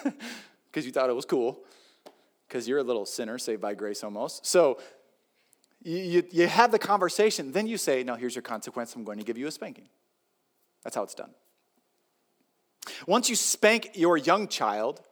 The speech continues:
hug them, pray with them, and then let it go. It's over. A common phrase in our home, and friends, as I was writing this sermon this week, I can tell you, because my kids are not up here, that we were severely tested with our patience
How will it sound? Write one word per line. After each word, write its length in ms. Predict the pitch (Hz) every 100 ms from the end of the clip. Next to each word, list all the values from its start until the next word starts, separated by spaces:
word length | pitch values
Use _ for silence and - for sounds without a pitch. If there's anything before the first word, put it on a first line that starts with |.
| -
hug 240 | 170 170
them, 260 | 196 220 220 - _ -
pray 240 | - 226
with 160 | 170 131
them, 260 | 127 143 _
and 80 | 127
then 160 | 131 120
let 120 | 117
it 80 | 113
go. 220 | 104 87 _ -
It's 200 | - - -
over. 360 | 110 - - _ _ _ _ _ _ _ _ _ -
A 60 | -
common 280 | 190 208
phrase 280 | 190 190 156
in 80 | 147
our 160 | 151 190
home, 360 | 139 104 139 _ _ _ _ _ _ _
and 180 | 135 127 - _ -
friends, 420 | - 156 107 - 139
as 120 | 147
I 60 |
was 200 | 143 131
writing 480 | 117 139 147 156 165 -
this 200 | 135 -
sermon 320 | 147 139 120
this 220 | 123 -
week, 320 | 123 113 - _ _ _ _ _ _ _ -
I 60 |
can 180 | 139 151
tell 220 | - 151
you, 260 | 123 113 117 -
because 220 | 127 123
my 80 | 113
kids 160 | 113
are 40 | 113
not 140 | 110
up 140 | 127
here, 180 | 117 101
that 160 | 107 131
we 100 | 131
were 80 | 131
severely 500 | - 113 127 165 180
tested 480 | - 247 - 90 - _ -
with 180 | 117 -
our 340 | 123 127 143 147
patience 680 | - 156 143 104 98 -